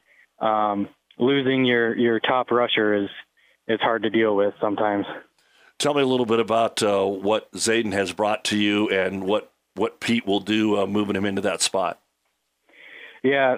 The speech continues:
Speaker 1: so Zayden, he's a, he's a very fast, fast runner. Um, he's a track guy, and, you know, Pete, Pete's been able to come in and give us a few big runs,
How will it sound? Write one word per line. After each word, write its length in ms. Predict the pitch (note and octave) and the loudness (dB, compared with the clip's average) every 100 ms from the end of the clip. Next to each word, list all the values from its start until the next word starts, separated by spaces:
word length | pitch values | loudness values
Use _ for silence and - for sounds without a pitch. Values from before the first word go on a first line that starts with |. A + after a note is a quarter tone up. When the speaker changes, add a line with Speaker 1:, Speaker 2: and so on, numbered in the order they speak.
| - | 0
Speaker 1:
so 180 | C#3 | 0
Zayden, 500 | B2 C3+ D3+ D3+ D3 | 0 0 2 2 2
he's 160 | C#3+ C3 | 0 2
a, 280 | A#2 G#2+ A2+ - - | 0 0 -4 -4 -2
he's 160 | C3 | 0
a 80 | A#2 | 0
very 340 | G#2+ B2+ B2+ A#2+ - | 0 2 2 0 -2
fast, 320 | B2 B2 A#2+ - - - - - - - | 0 2 0 -4 -14 -12 -16 -16 -18 -4
fast 360 | C#3 C3 B2+ B2+ | 0 0 0 0
runner. 560 | B2+ B2+ B2+ B2+ B2+ - - | 0 0 0 0 -4 -10 -4
Um, 480 | A#2+ A2+ A2 G#2+ G#2+ - - - | 0 2 0 0 -4 -10 -12 -4
he's 140 | B2+ | 0
a 80 | A#2+ | 0
track 420 | - B2+ B2 B2 | 0 0 2 0
guy, 400 | C3 A#2+ A#2+ B2 | 0 2 2 2
and, 1200 | B2 - - - - - - C3 A#2+ A#2 A2+ A2 B2 - - D3+ | 0 -8 -12 -8 -8 -4 0 0 2 2 0 0 -2 -2 0 2
you 80 | C3 | 2
know, 140 | B2 | 0
Pete, 420 | - D#3 D#3+ E3 - - | 0 0 2 0 -4 -4
Pete's 260 | D#3+ D#3+ - | 0 0 0
been 180 | D#3 D3 | -2 0
able 260 | C#3+ C#3 | 0 0
to 280 | C3+ C#3+ C3+ D#3 | 0 2 2 2
come 220 | C#3 C3+ | 0 0
in 180 | C3+ C3+ | 0 0
and 120 | B2 | 0
give 140 | C3 | 2
us 140 | B2+ B2 | 0 0
a 400 | B2 C3 B2 - | -2 0 0 0
few 200 | C3+ B2+ | 2 2
big 240 | C3 B2+ | 2 2
runs, 440 | A#2+ B2 C3 C3+ | 2 2 2 2